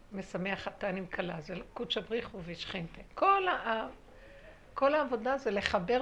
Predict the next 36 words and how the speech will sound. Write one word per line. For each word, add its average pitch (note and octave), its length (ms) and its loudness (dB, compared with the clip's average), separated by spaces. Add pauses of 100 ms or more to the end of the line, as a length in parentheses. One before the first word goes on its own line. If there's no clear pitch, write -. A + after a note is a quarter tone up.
ולייחד G3+ 520 0
את - 160 -2
הבריאה G3+ 460 0
לקדוש G3+ 500 -4
ברוך F3 240 -6
הוא, F#3 160 -10
שהיא F#3 220 -4
נפרדה F#3 520 -2
ממנו. D#3+ 420 -6 (760)
כאילו B3 240 2
אנחנו B3 320 -4
חיים B3 220 -2
בבריאה A#3 380 2
שאין G#3+ 300 -4
בה G#3+ 100 -4
השם. G3+ 400 -6 (720)
אם E3 240 -6
לא F#3+ 100 0
היו G#3+ 180 0
מזכירים A3 540 -2
לנו, F3 360 -2
ואז F3 280 -8
לא F3+ 100 -4
היינו G#3 300 -4
יודעים A#3 300 -2
שיש - 320 -4
השם. - 220 -4 (140)
כל G3 180 -2
אחד G#3+ 200 -2
סידר G#3+ 280 -4
לעצמו G3+ 320 -4
מה G3+ 120 -4
שנראה F#3+ 360 -6
לו G3+ 140 -6
שזה F3 300 -8
השם. - 300 -10